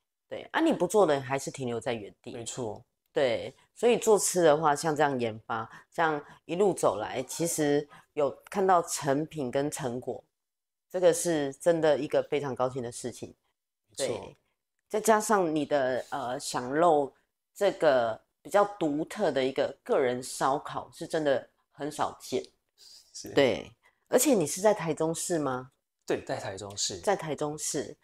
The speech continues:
Speaker 1: 所以现在如果说订购的话，就是必须从你的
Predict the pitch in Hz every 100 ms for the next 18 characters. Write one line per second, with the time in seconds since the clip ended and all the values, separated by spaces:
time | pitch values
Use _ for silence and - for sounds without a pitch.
0 | _ _ _ - 254 269 202 175 254 226
1 | 240 208 190 196 160 - 180 180 190 190
2 | - 208 190 185 143 156 160 147 165 165
3 | 156 135 131 127 _ 226 196 202 196 190
4 | 156 156 139 117 117 101 104